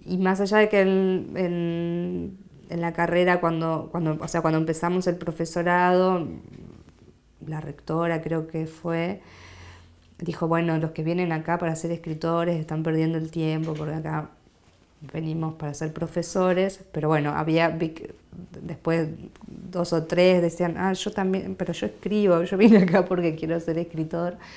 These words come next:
Entonces, bueno, con, con esos dos o tres, después nos empezamos a juntar fuera del profesorado y a, y a leer lo que escribíamos y en medio a corregirnos. En paralelo yo empecé a publicar unos relatos en un semanario de ahí de Paraná, que,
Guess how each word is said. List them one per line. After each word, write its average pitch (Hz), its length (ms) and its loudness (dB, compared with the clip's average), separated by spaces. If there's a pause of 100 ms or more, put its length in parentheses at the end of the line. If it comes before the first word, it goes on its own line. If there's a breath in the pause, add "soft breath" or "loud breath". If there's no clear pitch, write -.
(920 loud breath)
Entonces, 175 300 4
bueno, 165 240 6
con, 160 360 2
con 160 200 0
esos 170 360 2 (680)
dos 170 260 -2
o 175 160 2
tres, 196 540 2
después 165 540 -4 (300)
nos 156 300 -6
empezamos 160 500 -6
a - 40 -6
juntar 165 460 0
fuera 175 520 2
del 156 220 -2
profesorado 185 960 2
y 156 120 0
a, 147 360 -6
y 170 100 -6
a 160 60 -4
leer 156 220 0
lo 160 120 0
que 160 80 -6
escribíamos 160 1000 0
y 151 40 -6
en 151 100 -4
medio 156 220 -2
a 156 60 -6
corregirnos. 165 920 -4 (920 loud breath)
En 185 160 -2
paralelo 175 540 6
yo 175 180 -2
empecé 165 320 -2
a 160 80 -4
publicar 165 380 -2
unos 165 220 2
relatos 165 600 0
en 156 120 -2
un 160 160 -2
semanario 165 720 -2
de 160 60 0
ahí 160 160 -2
de 160 100 -2
Paraná, 170 800 -6
que, - 200 -16